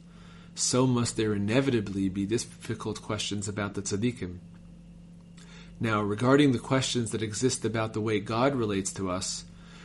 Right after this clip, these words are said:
know that it is due to his enormous exaltedness that it is impossible to conceive of him.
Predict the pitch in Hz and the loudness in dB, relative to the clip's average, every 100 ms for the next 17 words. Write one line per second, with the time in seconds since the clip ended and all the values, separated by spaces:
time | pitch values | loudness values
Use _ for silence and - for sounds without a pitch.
0 | - 123 139 143 107 107 98 98 92 131 | -4 4 8 8 8 2 0 -2 4 6
1 | 156 160 117 117 110 107 127 135 113 107 | 6 4 2 2 0 2 4 4 2 -2
2 | 101 - 117 147 107 98 92 90 - - | -2 0 0 0 -2 -2 -4 -4 -6 -8
3 | - - - - - - - 110 104 104 | -16 -20 -20 -18 -18 -12 -2 0 2 0
4 | - 139 127 120 120 110 113 - - 104 | 0 0 2 2 2 0 -4 -6 -6 -2
5 | - 156 135 104 90 90 87 | 2 4 4 2 -4 -6 -8